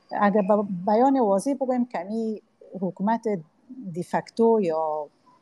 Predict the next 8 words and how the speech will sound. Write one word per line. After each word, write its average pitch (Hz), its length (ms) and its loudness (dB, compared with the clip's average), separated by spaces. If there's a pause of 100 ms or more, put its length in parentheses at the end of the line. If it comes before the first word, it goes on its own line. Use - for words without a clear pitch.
همی 170 180 -6
گروه 208 300 6
نظامی، 180 840 2
اه، - 140 -16 (1300)
با 202 180 2
تجربه 175 600 2
تروریستی 185 760 2
طالبا، 180 480 4